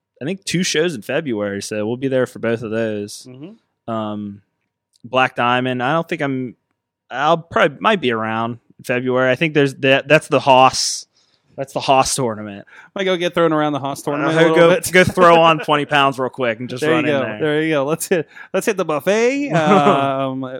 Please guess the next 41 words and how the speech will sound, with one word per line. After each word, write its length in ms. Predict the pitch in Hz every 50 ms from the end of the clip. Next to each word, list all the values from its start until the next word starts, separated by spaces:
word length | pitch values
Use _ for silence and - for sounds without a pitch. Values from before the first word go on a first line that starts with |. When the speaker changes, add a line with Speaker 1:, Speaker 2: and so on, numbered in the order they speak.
| - 139
Speaker 2:
wh-, 120 | 147 147
how 100 | 139 165
much 200 | 175 190 185 -
can 80 | - 196
we 80 | 185 185
pack 280 | - - 180 175 165
in 80 | 165 175
this 140 | 165 147 -
Mongolian 460 | 156 151 143 143 156 156 151 151 143
grill, 340 | 127 127 139 131 127 123 123
uh, 200 | 127 123 120 117
bowl? 340 | 120 120 117 113 107 - _ _ _ _ _ _
Speaker 1:
Yeah. 340 | 120 113 110 113 113 - - - - - 104 113 - _ _ _ _ _
Speaker 2:
Uh, 40 | -
<laughs> 960 | - _ - - _ _ - _ _ _ _ _ _ 277 302 320 294 202 - -
awesome. 440 | 123 120 120 123 117 120 113 110 - _ - - -
And 100 | 147 151
where 120 | 156 170
can 100 | - 170
people 200 | 156 185 165 165
find 200 | - - 165 170
you 60 | 170 165
online? 320 | 170 180 196 190 151 117 - _ _ _ _ _ _ _ _ -
Speaker 1:
Uh, 880 | 117 123 127 135 135 135 135 135 135 135 135 135 135 131 131 131 127 113
I 240 | 117 123 131 131 135 135 135 135
am 400 | 131 131 131 127 127 123 123 120 -
at, 520 | 131 127 127 123 123 123 123 123 117 - _ _
uh, 460 | 123 120 117 113 113 113 113 113 113
find 260 | 110 - - 139 139 143
me 200 | 139 139 135 135
on, 420 | 127 123 123 123 123 123 117 117 _ _ _ _ _ _ _ _
you 120 | _ 107 104
know, 80 | 107
Facebook, 500 | 107 - - 127 123 - - 135 131 123
Edric 240 | 120 120 120 127 113
Everhart. 640 | - 123 127 127 127 123 131 127 131 131 127 127 - _
Uh, 280 | 113 113 110 107 110 110
there's 200 | 110 120 113 110
a 40 | 107
System 360 | - - 135 - - 127 120
Elite 440 | 113 117 123 127 127 127 123 -